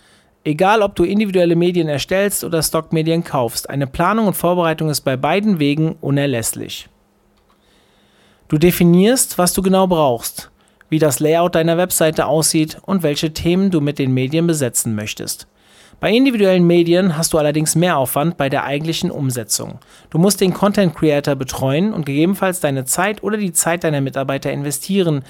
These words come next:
damit die Medien erstellt werden können. Individuelle Medien sind teuer. Die Umsetzung ist teurer, aber dafür bekommst du auch höheren Nutzen. Individualität und einzigartige Medien, die so keiner deiner Mitbewerber hat.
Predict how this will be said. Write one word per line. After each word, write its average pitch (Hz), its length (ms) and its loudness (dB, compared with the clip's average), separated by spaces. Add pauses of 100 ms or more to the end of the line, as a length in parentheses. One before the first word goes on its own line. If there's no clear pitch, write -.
(260)
damit 156 260 2
die 160 80 2
Medien 143 380 2
erstellt 123 400 -2
werden 107 300 -6
können. - 300 -12 (580)
Individuelle 190 560 4
Medien 139 420 2
sind 170 240 -2
teuer. 110 380 -6 (760)
Die - 80 -6
Umsetzung 220 560 2
ist - 160 -2
teurer, 120 480 -4 (200)
aber 143 140 0
dafür 185 300 0
bekommst 180 400 -2
du 180 60 2
auch 165 180 -2
höheren 151 380 0
Nutzen. 151 420 -2 (320)
Individualität 165 800 2
und 156 140 -4
einzigartige 147 720 -4
Medien, 170 440 -4
die 143 120 -8
so 156 200 0
keiner 170 440 -2
deiner 135 260 -2
Mitbewerber 147 680 -4
hat. - 320 -14